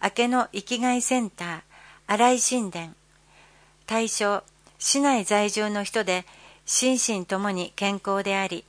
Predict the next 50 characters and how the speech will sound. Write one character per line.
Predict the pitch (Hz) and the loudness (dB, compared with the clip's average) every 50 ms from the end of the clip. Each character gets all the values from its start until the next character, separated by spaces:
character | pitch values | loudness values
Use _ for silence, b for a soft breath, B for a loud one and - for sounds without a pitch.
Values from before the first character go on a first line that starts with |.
| B B B B B B B B B | B B B B B B B B B
本 | - - 262 269 254 220 | -2 0 2 2 2 0
事 | - 233 247 | 0 -2 0
業 | 226 254 233 214 185 | 2 2 2 2 2
を | 170 175 165 - 175 | 0 0 -2 -2 -2
理 | 196 226 | -4 -4
解 | - - 202 185 175 170 | -2 -2 -2 -2 -2 -4
し | - - | -6 -4
て、 | - 180 180 175 B B B B B B B B | -4 -4 -4 -6 B B B B B B B B
在 | - - 226 233 240 240 | -2 2 2 2 2 2
宅 | - 233 233 - 240 214 208 | 0 -2 0 0 -2 -2 -2
福 | - - - 254 | -6 -6 -4 -2
祉 | 247 - 254 | -2 -2 -2
サ | 220 - - 240 240 | -2 0 2 2 0
ー | 240 | 0
ビ | 247 233 | 0 -4
ス | - - 233 233 214 - - - - - | -4 -2 -2 -2 -2 -2 -8 -16 -14 -4
協 | - 254 254 254 | 0 2 2 4
力 | 254 247 240 - 247 240 | 4 2 0 0 -2 0
会 | - 262 262 254 247 | 2 2 2 2 2
員 | 214 190 170 | 0 -2 -6
と | - 165 170 | -6 -8 -10
し | - | -10
て | - - 170 170 - - _ | -6 -4 -4 -4 -4 -8 _
活 | - 196 190 - 208 | -8 -8 -6 -6 -4
動 | 185 214 208 208 | -2 0 0 0
で | 190 196 190 | 0 -2 -4
き | - 226 202 | -4 -6 -6
る | 185 160 | -6 -6
人。 | - - - 165 - - _ _ _ _ _ _ _ B B B B B B B | -8 -10 -10 -12 -12 -12 _ _ _ _ _ _ _ B B B B B B B
定 | - 220 220 220 220 | 0 2 2 2 2
員、 | 214 214 208 208 202 - B B B B | 0 -2 -4 -6 -8 -12 B B B B
先 | - - - 247 247 240 | -6 -2 0 0 0 2
着 | - 254 254 254 240 | 2 0 0 0 0
三 | - 254 240 247 240 | 2 2 2 2 2
十 | 233 - 254 247 240 | 0 0 0 0 -2
人。 | 208 175 165 156 156 B B B B B B B B - | -2 -6 -8 -12 -14 B B B B B B B B -6
受 | - 208 | -6 -4
講 | - - 262 269 262 233 | 0 4 4 4 4 2
料 | 190 180 165 160 - - _ - | 0 -2 -4 -6 -10 -14 _ -6
無 | 175 185 180 | -4 -4 -2
料。 | - 175 170 170 175 175 - B B B B B B B B B - | -2 -2 -2 -2 -4 -6 -10 B B B B B B B B B -2
申 | 208 233 247 233 | 2 2 2 2
し | - - - | 0 -4 -4
込 | - 233 233 | -2 -2 0
み | 226 233 226 247 - | 0 -2 -4 -6 -4
問 | - 214 208 214 | -2 -2 0 0
い | 208 | 0
合 | 202 202 | 0 0
わ | 202 202 | -2 -2
せ、 | - - - 202 - B | -4 -4 -2 -4 -4 B